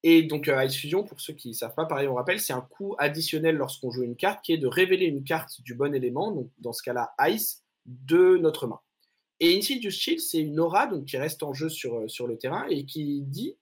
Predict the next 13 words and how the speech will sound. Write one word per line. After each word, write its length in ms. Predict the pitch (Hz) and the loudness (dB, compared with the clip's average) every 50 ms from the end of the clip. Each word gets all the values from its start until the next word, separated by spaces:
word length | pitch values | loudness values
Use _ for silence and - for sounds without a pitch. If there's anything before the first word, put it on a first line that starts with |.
| _ _ _ | _ _ _
que, 120 | - - | -2 0
euh, 280 | 214 233 233 190 156 - | 0 2 4 4 4 2
elle 140 | 180 - 147 | 2 0 0
arrive 220 | 147 180 202 185 | 0 -2 -2 -2
avec 240 | 156 143 139 139 156 | -2 -2 -2 -2 -4
elle, 100 | 175 175 165 - - 127 | -6 -6 -6 -10 -10 -8
avec 280 | 123 127 123 127 - | -8 -8 -8 -10 -12
trois 300 | - - - 185 180 180 | -8 -2 0 0 0 -2
compteurs 360 | - 156 139 151 156 143 131 | -4 -8 -4 -2 -2 -2 -4
dessus 380 | 127 117 110 - - - - _ _ _ _ _ _ _ _ - | -6 -8 -8 -8 -8 -10 -10 _ _ _ _ _ _ _ _ -12
en, 260 | 113 117 113 110 - 113 | -10 -8 -8 -8 -8 -6
en 100 | 120 117 | -4 -2
jeu. 280 | 123 185 - - - | 0 0 -2 -2 -4